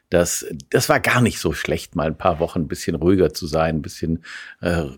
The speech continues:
z-, zurückzukommen, ein bisschen über sich selber zu reflektieren. Und, äh, jetzt ist halt, wir sind kurz vor dem Ende der Krise, was die Zahlen angeht.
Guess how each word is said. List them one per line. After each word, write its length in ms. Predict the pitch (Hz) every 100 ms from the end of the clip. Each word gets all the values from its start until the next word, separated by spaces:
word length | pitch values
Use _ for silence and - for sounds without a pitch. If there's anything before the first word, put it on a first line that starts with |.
| -
z-, 340 | - - 90
zurückzukommen, 760 | - 87 101 - - - 92 87
ein 40 |
bisschen 260 | 87 - 85
über 160 | 92
sich 140 | 85 80
selber 320 | 82 92 85
zu 140 | -
reflektieren. 840 | 80 82 - 78 - - 90 92 90 - - - - _
Und, 520 | 90 87 82 78 -
äh, 200 | 87 85
jetzt 360 | 85 71 98 117
ist 160 | 101 101
halt, 340 | 92 - - _ _ _
wir 220 | - 85 90
sind 220 | 107 -
kurz 320 | - 117 -
vor 240 | - 101
dem 200 | 101 85 -
Ende 300 | 92 107 98
der 120 | 95
Krise, 420 | - 110 104 98
was 240 | 87 85 -
die 240 | 85 78
Zahlen 520 | - - 104 80 73
angeht. 600 | 50 71 76 82 135 -